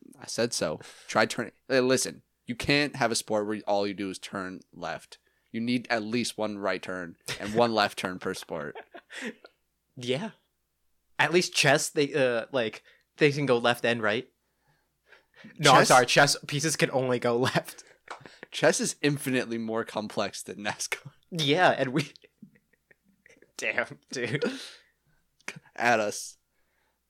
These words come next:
Speaker 1: Let us know when you make a Queen's Gambit about fucking racing vehicles.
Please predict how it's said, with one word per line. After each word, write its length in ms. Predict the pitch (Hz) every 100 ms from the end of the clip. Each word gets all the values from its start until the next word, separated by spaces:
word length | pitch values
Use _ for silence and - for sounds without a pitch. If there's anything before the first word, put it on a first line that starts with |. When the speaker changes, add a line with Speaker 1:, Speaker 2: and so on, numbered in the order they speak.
| _ _ -
Speaker 1:
Let 140 | 127
us 100 | 143
know 100 | 175
when 80 | 175
you 60 |
make 160 | 160 143
a 60 | 127
Queen's 340 | - 120 110
Gambit 300 | 107 98 113
about 300 | 107 101 92 - - -
fucking 380 | 107 101 101
racing 480 | 90 90 95 104 95
vehicles. 640 | 85 92 - - - -